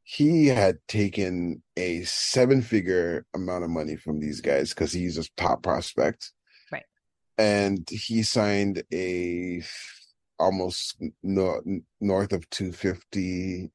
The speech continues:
Speaker 1: two hundred fifty million dollar deal.
Speaker 2: Oh, yeah, they made a lot of money off that.
Speaker 1: And he had to pay them thirty-six million of that two hundred and fifty million dollars.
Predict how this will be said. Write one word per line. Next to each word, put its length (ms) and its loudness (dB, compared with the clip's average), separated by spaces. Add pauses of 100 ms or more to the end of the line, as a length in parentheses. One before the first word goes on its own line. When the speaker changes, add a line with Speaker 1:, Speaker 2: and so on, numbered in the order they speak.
(160)
Speaker 1:
two 100 0
hundred 180 0
fifty 220 -4
million 320 2
dollar 240 4
deal. 440 0 (320)
Speaker 2:
Oh, 60 0
yeah, 180 2
they 80 -4
made 120 -2
a 80 -2
lot 100 -2
of 60 -4
money 180 -6
off 80 -12
that. 180 -10 (280)
Speaker 1:
And 260 4
he 280 0
had 180 2
to 80 0
pay 240 2
them 440 0 (480)
thirty-six 840 -2 (100)
million 800 -2
of 140 -8
that 220 -6
two 280 -4
hundred 260 -2
and 120 -6 (720)
fifty 300 -2
million 380 -2
dollars. 540 -8